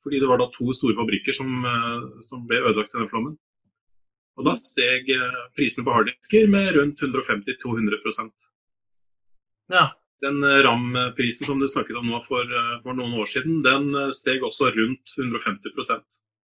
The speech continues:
Speaker 1: Og det er noe man som en, en konsumentene her merket jo veldig.
Speaker 2: Ja, og når dette gjelder alle delene til en P C eller en telefon, så blir det vel, eh,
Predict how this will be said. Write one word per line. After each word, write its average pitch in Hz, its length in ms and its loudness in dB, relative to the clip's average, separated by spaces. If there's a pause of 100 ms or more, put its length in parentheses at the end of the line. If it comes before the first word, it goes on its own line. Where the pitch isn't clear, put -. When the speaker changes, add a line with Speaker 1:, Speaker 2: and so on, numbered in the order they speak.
(1000)
Speaker 1:
Og 117 80 -16
det 147 100 2
er 113 160 2
noe 117 180 2
man 110 180 0
som 110 280 -4
en, 110 160 -2 (180)
en 117 120 -6
konsumentene 113 680 -4
her 117 220 2
merket - 420 0
jo 123 80 -10
veldig. 113 320 -6 (1160)
Speaker 2:
Ja, 151 180 6
og 156 100 2
når 151 140 4
dette 143 240 8
gjelder 120 200 2
alle 98 300 -2
delene 101 380 2 (440)
til 127 200 2
en 120 420 2 (180)
P 104 140 4
C - 140 0
eller 110 160 4
en 113 80 -2
telefon, 160 440 0
så 131 440 0
blir 110 180 2
det 104 80 4
vel, 107 240 2
eh, 104 120 -6